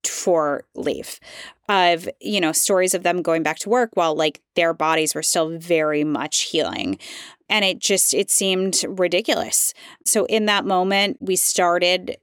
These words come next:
this very grassroots journey that the Skimm has taken on and grown and, and become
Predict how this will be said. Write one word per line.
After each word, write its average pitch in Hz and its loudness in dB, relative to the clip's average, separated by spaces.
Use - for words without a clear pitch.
this 170 0
very 175 2
grassroots 165 0
journey 160 0
that 160 -6
the 156 -2
Skimm 170 0
has 170 0
taken 185 0
on 165 2
and 156 -2
grown 151 0
and, 175 0
and 170 -2
become 170 0